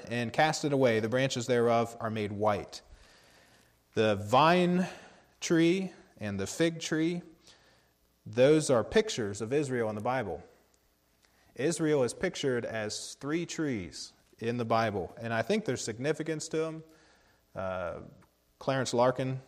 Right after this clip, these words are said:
he, he taught that. But, uh, Israel is pictured as a fig tree,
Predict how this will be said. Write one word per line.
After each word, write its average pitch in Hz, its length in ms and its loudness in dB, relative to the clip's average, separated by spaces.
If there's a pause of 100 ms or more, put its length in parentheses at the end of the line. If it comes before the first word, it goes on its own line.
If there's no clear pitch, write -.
(380)
he, 117 680 -4
he 113 300 -4
taught 113 400 0
that. 117 400 -4 (460)
But, 110 240 -2
uh, 78 40 -4
Israel 139 480 4
is 123 100 4
pictured 151 320 2
as 113 200 4
a 98 40 0
fig 160 300 4
tree, 170 460 0